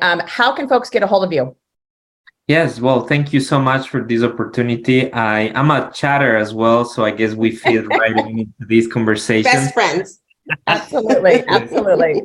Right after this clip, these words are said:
Speaker 2: Uh, but, uh, well, uh, please visit our website is w w w dot tari,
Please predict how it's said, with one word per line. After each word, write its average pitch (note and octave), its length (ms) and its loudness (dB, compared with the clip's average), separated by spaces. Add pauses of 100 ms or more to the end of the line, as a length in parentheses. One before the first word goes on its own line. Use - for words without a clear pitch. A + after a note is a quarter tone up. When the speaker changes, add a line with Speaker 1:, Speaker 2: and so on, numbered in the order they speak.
Speaker 2:
Uh, A2+ 340 2 (540)
but, B2+ 400 0
uh, B2+ 380 0 (160)
well, C#3 400 2
uh, A#2+ 280 0
please E3 340 -2
visit B2 380 0
our B2+ 160 0
website A#2 560 -2
is G#2+ 320 -6
w A#2+ 380 2
w A#2+ 340 0
w A2+ 420 2
dot A#2 440 0
tari, A#2 500 -2